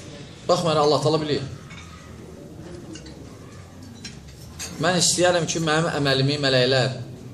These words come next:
Allah Subhanahu taala nəql edəndə desinlər ki, mən oruç tutan idim. Oruclu idim. Bu orucun məqamını göstərir.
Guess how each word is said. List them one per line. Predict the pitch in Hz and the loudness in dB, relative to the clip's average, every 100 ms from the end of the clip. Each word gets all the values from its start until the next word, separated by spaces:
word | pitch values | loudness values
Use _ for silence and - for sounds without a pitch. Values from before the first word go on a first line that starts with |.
| - | -2
Allah | 123 135 131 | 4 4 4
Subhanahu | - 117 113 | 0 -2 0
taala | 123 113 113 | 2 2 2
nəql | 127 113 | 0 0
edəndə | 107 110 110 120 131 131 - - - - | -2 -2 -2 -2 -4 -8 -12 -14 -6 -2
desinlər | 117 127 135 135 | 0 0 0 0
ki, | 135 | 0
mən | 127 131 | 0 2
oruç | 113 - | 2 -2
tutan | - 110 92 | -4 -6 -6
idim. | - - - - - - - - - - - - - - | -10 -14 -16 -16 -16 -16 -16 -16 -18 -16 -16 -16 -16 -6
Oruclu | 107 104 107 113 | -4 -2 -2 -2
idim. | 85 - - - - - - - - - - - - - - - - - - - | -4 -10 -12 -16 -16 -18 -18 -20 -18 -16 -16 -16 -16 -16 -14 -14 -16 -16 -16 -4
Bu | 131 135 | 2 4
orucun | 131 131 143 139 | 4 2 0 2
məqamını | 127 127 131 165 | 2 4 4 2
göstərir. | 147 - - 73 - | 2 2 0 -4 -8